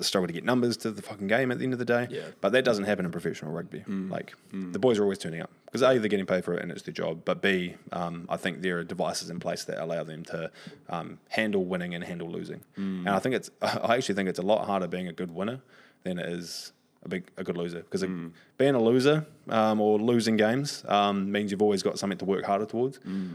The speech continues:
Speaker 1: Whereas when you're winning all the time, then suddenly you've got this expectation that maybe you don't need to work so hard.
Speaker 2: Yeah, that's so true. That's
Speaker 1: Mm.
Speaker 2: so true.
Speaker 1: Mm.
Speaker 2: I feel like it's a fucking massive, not a burden, but so much responsibility gets put onto these young players.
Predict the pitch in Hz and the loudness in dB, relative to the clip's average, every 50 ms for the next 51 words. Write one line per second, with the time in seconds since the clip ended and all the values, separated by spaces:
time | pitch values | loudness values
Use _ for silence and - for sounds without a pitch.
0 | 82 _ _ - 92 98 98 95 90 98 98 92 90 95 101 107 110 110 113 110 | -12 _ _ -2 0 2 2 2 0 0 0 0 0 2 0 2 2 2 0 0
1 | - 113 113 135 143 143 139 120 - - - - - - - - 104 101 95 98 | 0 0 0 0 -2 -6 -8 -10 -12 -12 -16 -20 -18 -16 -10 -6 -4 -4 -4 -4
2 | 98 95 - 101 98 95 95 92 90 85 104 87 - 78 95 95 - - - - | -4 -4 -4 -4 -2 -2 -2 -2 -2 -2 -2 -2 -2 -2 -4 -4 -2 -2 -2 -2
3 | - - - - - - - - - - - - - _ _ _ _ _ _ _ | -4 -6 -10 -14 -20 -20 -20 -20 -20 -20 -20 -20 -20 _ _ _ _ _ _ _
4 | - 82 - - - - - 87 107 107 - - 95 92 113 113 117 120 117 117 | -16 -16 -16 -16 -20 -18 -10 -8 -8 -6 -4 -6 -4 -2 -4 -4 -2 -4 -4 -2
5 | 127 123 120 123 131 156 180 180 117 90 85 - - - - - - - - 101 | -2 -2 0 0 2 2 2 2 2 2 -2 -2 -4 -4 -10 -10 -10 -10 -10 -6
6 | 95 95 95 98 95 95 92 - - 107 95 - - 110 98 92 - - - - | -4 -2 -2 -2 -2 -2 -4 -2 -2 -2 -2 0 2 2 2 0 -2 -10 -20 -18
7 | _ 113 110 104 98 92 113 107 98 92 - 101 92 92 - - - - - 110 | _ -4 -2 -2 0 2 2 2 0 2 0 0 -2 -2 -4 -10 -18 -12 -8 -8
8 | 107 98 - 104 - 135 143 151 139 123 101 - 117 98 - - - - 147 139 | -6 -4 -4 2 6 6 6 8 6 4 2 2 0 -2 -2 -8 -14 -14 -12 -12
9 | - 123 113 104 101 101 101 - 113 98 87 85 85 - - - _ _ _ _ | -8 -4 -2 0 0 0 0 0 0 -2 -2 -4 -10 -16 -20 -20 _ _ _ _
10 | _ _ _ _ _ _ - 180 180 - - - - 190 185 - 85 92 101 104 | _ _ _ _ _ _ 0 0 0 0 -2 2 2 2 2 2 0 -2 -2 0
11 | 98 113 101 - - - 131 131 143 139 123 - 113 101 - - 104 90 - 78 | 0 0 0 2 2 2 2 2 4 2 0 0 0 -2 0 0 -2 -2 -2 -2
12 | - 95 92 95 92 - 101 90 85 90 87 - - - 104 95 95 92 82 - | -2 0 0 0 0 0 0 0 2 0 -2 -4 -2 -2 0 0 0 -2 -2 -4
13 | - 90 87 87 90 92 90 85 - - 92 - 82 82 78 - - | -4 -4 -2 0 0 0 -2 -4 -6 -6 -4 -4 -4 -6 -6 -8 -8